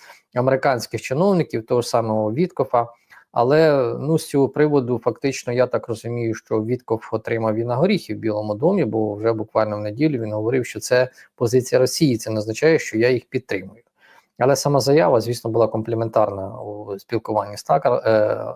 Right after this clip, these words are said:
Такером Карлсоном, е, Кар-, е, на, на адресу Путіна. Такого робити не можна було. Якщо ти посередник, то ти посередник, ти не можеш собі дозволяти такі речі. Тому, знову ж таки, ми м-, маємо оцінювати зараз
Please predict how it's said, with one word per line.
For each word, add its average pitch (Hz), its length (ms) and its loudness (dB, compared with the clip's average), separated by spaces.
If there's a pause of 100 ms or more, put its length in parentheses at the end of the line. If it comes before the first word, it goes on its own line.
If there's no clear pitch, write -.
Такером 113 380 2
Карлсоном, 123 560 0 (580)
е, 113 260 0
Кар-, 139 260 0
е, 113 300 2 (220)
на, 120 340 -4
на 131 160 4
адресу 131 380 2
Путіна. 113 520 -4
Такого 127 300 4
робити 123 320 2
не 127 100 0
можна 107 300 -2
було. 110 200 -6
Якщо 110 220 -2
ти 113 340 2
посередник, 190 640 0
то 127 100 -10
ти 156 160 0
посередник, - 720 -4
ти 120 100 -6
не 120 100 -4
можеш 123 240 -2
собі 110 140 -8
дозволяти 107 480 -4
такі 117 260 -10
речі. 113 360 -10 (600)
Тому, 180 440 6
знову 151 280 4
ж - 60 -10
таки, - 220 -2
ми 147 140 4
м-, 139 260 2
маємо 131 400 2
оцінювати 120 680 0
зараз 113 520 0